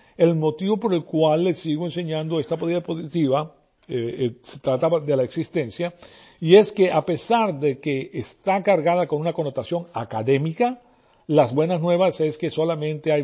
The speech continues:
dos o tres interrogantes que tienen que ver con toda la vida. Fíjense lo que les acabo de decir. Hay solamente dos o tres interrogantes que tienen que ver con la vida.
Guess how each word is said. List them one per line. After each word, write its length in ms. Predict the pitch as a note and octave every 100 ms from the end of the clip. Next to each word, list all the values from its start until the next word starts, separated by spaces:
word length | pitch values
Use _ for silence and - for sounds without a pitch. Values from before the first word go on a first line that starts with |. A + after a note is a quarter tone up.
| C3
dos 300 | D3+ D#3 D#3
o 80 | D3+
tres 280 | D3+ D3+
interrogantes 800 | D#3 C#3 D3+ C#3+ C#3 D3 C#3+ C#3
que 120 | - C3+
tienen 280 | D3 C#3+
que 140 | C#3+ C#3
ver 160 | C3+
con 200 | C3+ C#3
toda 220 | A#2+ B2+ C3
la 100 | E3+
vida. 280 | A3 - - _ _ _ _ _ _ _ _
Fíjense 340 | D#3 G#3 G#3
lo 100 | A#3
que 120 | E3+
les 120 | C#3 A2
acabo 320 | A2+ C#3+ D3
de 60 |
decir. 300 | C3+ D#3+ G#2 - _ _ _
Hay 120 | -
solamente 520 | D#3+ G#3 G3+ G3+ - F3+
dos 460 | C#3+ F3+ G#3 -
o 120 | - D3+
tres 360 | E3 F3+ E3 -
interrogantes 720 | C#3 C#3+ C3+ D3+ D#3+ E3 -
que 80 | C3
tienen 320 | C#3+ C3+ C3+
que 120 | C3
ver 200 | A#2 A#2
con 160 | B2+ B2
la 80 |
vida. 320 | G#2+ G2+ -